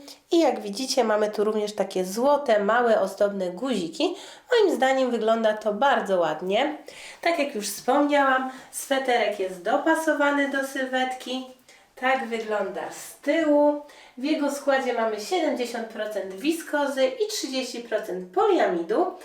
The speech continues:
Na mnie widzicie rozmiar M i kosztuje on trzydzieści pięć dziewięćdziesiąt dziewięć. Spodnie w kolorze czarnym z wysokim stanem na gumce.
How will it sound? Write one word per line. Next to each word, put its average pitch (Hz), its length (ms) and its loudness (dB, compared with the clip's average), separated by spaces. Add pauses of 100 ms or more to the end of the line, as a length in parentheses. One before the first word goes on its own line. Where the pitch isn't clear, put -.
(300)
Na 254 200 2
mnie 269 160 -4
widzicie 226 460 -4
rozmiar 196 360 0 (140)
M 339 260 2 (380)
i 466 140 -2
kosztuje 277 580 2
on - 200 0
trzydzieści 339 720 0
pięć 233 360 -6
dziewięćdziesiąt 185 600 -2
dziewięć. - 380 -10 (440)
Spodnie 330 600 0
w 254 100 -6
kolorze 240 580 0
czarnym 320 680 2
z 208 100 -8
wysokim 302 600 0
stanem 269 720 0
na 233 180 2
gumce. 262 560 0